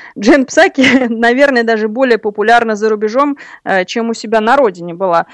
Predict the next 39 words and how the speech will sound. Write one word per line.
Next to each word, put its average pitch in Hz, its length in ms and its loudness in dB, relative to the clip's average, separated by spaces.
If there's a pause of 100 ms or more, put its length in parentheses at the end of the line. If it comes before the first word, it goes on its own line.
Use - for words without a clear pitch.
(140)
Точно 269 320 -2
так 302 200 0
же 277 220 -2
и 262 160 -6
Джон 285 280 0
Кирби. 202 360 -2
Обычно 214 720 -2
американцы 214 440 -4
интересуются 208 480 -8
внутренней 196 500 0
политикой, - 480 -6
а 247 60 2
это 339 200 0
уже 247 240 0 (280)
для, 202 540 4
а, 180 520 0 (320)
для, 226 200 4
для 262 180 2
всего 302 280 0
остального 262 480 2
мира. 180 260 -6
Поэтому, 220 420 -4 (260)
а, 202 480 4
вряд 269 300 4
ли 190 680 -2
Джон 220 280 -4
Кирби 226 340 -10
как-то 208 360 -4
вот 185 140 -10
сейчас 196 320 -10
после 180 260 -16
своих 185 280 -6
заявлений 180 560 -8
в - 60 -20
связи 175 240 -12
с - 80 -16
Россией, 202 360 -8
он 185 140 -8
как-то 180 340 -10